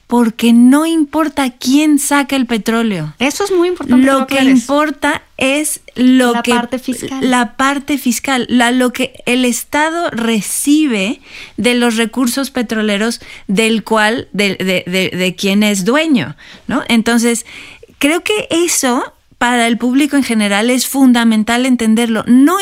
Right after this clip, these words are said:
Speaker 1: importa quién lo saque. De hecho, importa quién lo saque al menor costo posible para que la renta petrolera sea y, y se extraiga y sea de la nación.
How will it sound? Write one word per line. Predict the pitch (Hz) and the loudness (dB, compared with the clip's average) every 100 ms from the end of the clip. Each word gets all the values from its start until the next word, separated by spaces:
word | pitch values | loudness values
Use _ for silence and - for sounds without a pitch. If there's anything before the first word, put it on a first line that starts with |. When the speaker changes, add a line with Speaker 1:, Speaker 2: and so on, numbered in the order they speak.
| 415 | -2
Speaker 1:
importa | 302 - 302 302 302 285 | -6 -2 -2 -2 -4 -2
quién | 277 277 | 0 2
lo | 269 247 | 2 0
saque. | - 269 247 175 - - - | -2 -4 -4 -12 -12 -18 -4
De | 240 339 | 0 0
hecho, | - 262 | -2 -2
importa | 269 285 277 294 285 | 0 0 -2 -2 -4
quién | 277 285 | 0 2
lo | 302 | 2
saque | - 269 247 269 - | 0 -2 -2 -6 -2
al | 233 240 | 0 4
menor | 233 233 233 294 | 4 6 4 2
costo | 285 277 - 233 | 0 -4 -2 -4
posible | 208 - 214 190 240 - - _ _ | -4 -4 -4 -4 -8 -18 -20 _ _
para | 240 233 226 220 220 | -2 0 0 0 -2
que | 220 226 214 | -2 0 0
la | 208 190 | 2 0
renta | 190 247 440 427 311 | 0 -2 -2 -6 -6
petrolera | 214 185 175 175 165 277 - - _ | -4 -4 -4 -4 -4 -6 -10 -20 _
sea | - - - 320 381 415 - _ _ _ _ | -8 -6 -2 -2 -2 -6 -10 _ _ _ _
y, | - 240 - | -2 -2 -2
y | - - - | -10 -10 -10
se | - 208 | -6 -6
extraiga | - - - 254 285 269 202 247 - - | -4 -6 -2 0 0 -2 -2 -4 -8 -14
y | - 220 | -4 -2
sea | - 285 302 330 | -2 -2 -2 0
de | 269 | 0
la | 240 | 0
nación. | 220 220 - 294 285 196 | 0 0 -2 -4 -4 -4